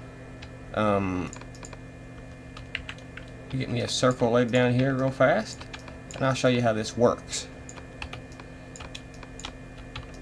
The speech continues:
Okay, I'm gonna go to the duplicate tab, and I can go to the array, which gives me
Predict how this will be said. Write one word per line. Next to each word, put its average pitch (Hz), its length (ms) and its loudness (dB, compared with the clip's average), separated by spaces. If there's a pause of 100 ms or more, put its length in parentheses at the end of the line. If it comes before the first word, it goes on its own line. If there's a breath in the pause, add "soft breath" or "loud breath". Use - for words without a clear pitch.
(520)
Okay, 135 220 6
I'm 151 100 8
gonna 131 160 10
go 123 160 10
to 117 320 2
the 110 320 6
duplicate 139 580 6
tab, 139 640 12
and 117 120 4
I 123 60 4
can 127 100 4
go 123 120 8
to 120 140 -2
the 110 140 4
array, 117 560 10 (540)
which 113 300 0
gives 123 200 4
me 117 320 4